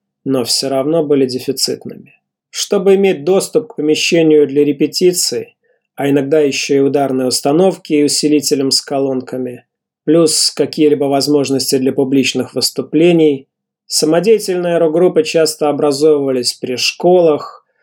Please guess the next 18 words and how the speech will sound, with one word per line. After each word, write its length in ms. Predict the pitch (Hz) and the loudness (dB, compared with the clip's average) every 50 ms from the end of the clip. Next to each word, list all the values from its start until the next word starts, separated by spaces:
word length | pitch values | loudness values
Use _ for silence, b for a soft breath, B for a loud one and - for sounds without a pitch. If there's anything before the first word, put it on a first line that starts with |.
| _ _ _ | _ _ _
институтах, 1000 | - 131 131 123 - - 143 131 135 - 170 170 165 170 160 147 143 135 - - | -8 -6 -4 -4 -2 -2 -4 -4 0 2 2 2 2 2 0 -2 -2 -4 -6 -8
техникумах 920 | - - 165 170 160 - 151 143 139 - 143 139 135 135 127 - - - | -4 -2 -2 -2 0 0 -2 -2 -2 -2 -2 -2 -2 -2 -2 -4 -8 -10
и 120 | - 147 131 | -10 -10 -10
клубах 680 | - - 151 160 170 160 151 156 143 - - - - - | -2 0 0 2 2 2 2 0 0 0 -6 -14 -20 -12
организаций 1000 | - 143 131 120 131 127 127 123 113 123 135 135 135 - - - 131 127 - - _ _ _ | -10 -10 -8 -6 -6 -6 -6 -4 -4 -2 -2 -2 -2 -2 -4 -4 -4 -6 -8 -12 _ _ _
и 80 | 143 | -16
предприятий. 1000 | 127 - - 117 - _ - 127 123 120 117 113 - - - - - - - _ _ _ _ _ _ _ _ _ _ _ _ _ _ _ _ _ | -12 -10 -12 -12 -12 _ -6 -4 -4 -4 -4 -6 -8 -8 -6 -6 -6 -8 -12 _ _ _ _ _ _ _ _ _ _ _ _ _ _ _ _ _
Художественная 880 | - - - - 175 220 226 202 196 175 - - 185 180 180 180 175 170 | -8 -4 -2 2 2 2 2 2 0 -4 -6 -4 -4 -2 0 0 2 2
самодеятельность 1160 | 156 - - 165 165 165 165 156 160 180 175 165 165 - 165 156 151 151 147 139 - - - | 2 2 0 0 0 0 0 2 2 2 2 2 2 2 2 2 4 2 2 0 -2 -4 -6
в 120 | - - _ | -10 -10 _
принципе 560 | - 156 165 160 151 - - 147 - 156 151 | -2 0 0 0 0 0 -2 0 0 0 -2
приветствовалась, 1300 | 151 - 156 151 156 156 156 147 123 117 - - _ - 117 120 117 - - - - - - - _ _ _ _ _ _ _ _ _ | 0 0 2 4 4 6 4 4 2 -2 -10 -16 _ -18 -18 -18 -18 -20 -20 -14 -14 -14 -14 -14 _ _ _ _ _ _ _ _ _
а 100 | - 156 | -4 -2
значит, 460 | 147 160 196 214 208 196 - 175 156 | 0 2 2 2 2 2 2 0 2
можно 320 | 175 175 185 175 151 156 151 | 2 2 2 2 2 2 0
было 200 | 139 147 147 147 | 2 2 2 4
легально 520 | 139 143 135 135 151 147 139 131 127 127 | 4 2 2 2 2 2 2 0 -2 -2
репетировать 960 | 127 127 123 - 123 - - 185 180 175 170 165 151 151 151 - - - b | -4 -4 -4 -6 -6 -2 0 2 4 4 4 4 2 2 0 -2 -6 -8 b